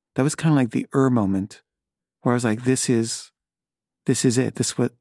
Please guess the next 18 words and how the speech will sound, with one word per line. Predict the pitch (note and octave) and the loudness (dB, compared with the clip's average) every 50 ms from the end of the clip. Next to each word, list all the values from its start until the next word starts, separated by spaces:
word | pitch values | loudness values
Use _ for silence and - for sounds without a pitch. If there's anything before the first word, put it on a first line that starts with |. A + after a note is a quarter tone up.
| _ _ _ _ _ _ _ | _ _ _ _ _ _ _
life | - A2+ A2 G#2+ - | 0 0 0 2 2
is. | B2 A#2+ G#2+ G2+ A2 - - - | 0 2 0 -2 -4 -8 -12 -10
It's | - - - | -10 -10 -4
this, | - B2 A2 - - - - - - - _ _ _ _ _ _ _ _ _ _ _ _ _ _ | -4 -2 -2 -2 -4 -8 -10 -12 -16 -20 _ _ _ _ _ _ _ _ _ _ _ _ _ _
this | - B2 - - | -4 -2 -2 -2
experience." | - - - - C3 B2 A#2 G#2 - - - - - - _ _ _ _ _ _ _ _ _ _ _ _ _ _ _ _ _ _ _ _ _ _ | -4 -4 -2 0 0 2 0 -2 -4 -8 -12 -20 -20 -20 _ _ _ _ _ _ _ _ _ _ _ _ _ _ _ _ _ _ _ _ _ _
And | B2 B2 | 0 0
I | B2+ | 2
had | C#3 D#3+ D#3 | 2 2 2
it | D3+ | 2
with | C3+ C3 - - | 2 0 0 0
Lori. | C#3 C#3 C3+ G#2+ - A2 - _ _ _ _ _ _ _ _ _ _ _ _ _ _ _ _ _ _ _ _ | 0 0 -2 -4 -6 -10 -16 _ _ _ _ _ _ _ _ _ _ _ _ _ _ _ _ _ _ _ _
And | - A#2 A2 A2 A2 G#2+ A2+ A#2 - - _ _ _ _ _ _ _ _ _ _ _ _ _ _ _ _ _ _ - | -4 -2 0 0 0 0 -2 -4 -8 -14 _ _ _ _ _ _ _ _ _ _ _ _ _ _ _ _ _ _ -2
I've | - C3 B2+ | 0 0 2
never | D3 D#3 D3+ C#3 | 2 0 0 0
forgotten | - - C3+ B2+ B2+ C3 C3 B2 | -2 -2 0 2 2 2 2 0
this | A#2+ G#2+ | 0 0
moment. | A#2 A#2+ B2+ A#2+ G#2+ G2+ - - - - | 0 0 0 0 -2 -4 -6 -8 -14 -20